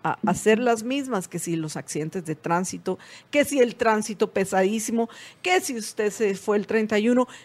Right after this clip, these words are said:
que si ayer domingo primero, qué barbaridad, que se tardó doce horas en venir de Puerto Quetzal o del Puerto San José a la capital, en fin, esas, e-, esas son las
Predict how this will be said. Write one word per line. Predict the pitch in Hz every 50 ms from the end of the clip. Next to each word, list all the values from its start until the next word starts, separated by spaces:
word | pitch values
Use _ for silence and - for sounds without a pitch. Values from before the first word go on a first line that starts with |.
| _ _
que | - 370 392 403
si | - - 311 247
ayer | 226 226 226 226 233 226 220
domingo | 208 233 226 233 233 233 220 233 226
primero, | - 214 208 214 220 226 233 226
qué | - 240 220
barbaridad, | 220 214 214 185 214 202 196 202 208 214 226 226
que | - 302
se | - - 349 349
tardó | - 320 302 277 254 311 294 285
doce | 277 269 269 269 - - 240 233
horas | 233 247 262 262 254 262 240 -
en | 226 208 202
venir | 196 202 196 208 233 254 262 262 - - - - - _
de | - - 208
Puerto | - - - 240 247 233 226 - - 226 226
Quetzal | - 185 175 - - - - 226 226 233 233 226
o | 214 202
del | 190 185 185 175
Puerto | 160 - - 233 233 220 214 - -
San | 208 - 196 180
José | - 180 185 - - 226 214 220 220 - - - _ _
a | - 202
la | 185 175 175
capital, | - 190 180 - - 185 - - 208 214 233 - - - -
en | - 277
fin, | 339 339 330 - - - _ _ _ _ _ _ _ _ _ _ _ _ _ _ -
esas, | 381 392 - 440 466 - - - - - - - - _ _ _ _ _ _ _ _ _ - _ - 101 87 - -
e-, | - 320 - -
esas | - 370 349 - 392 -
son | 339 320 339 330
las | 320 285 269 - - - - -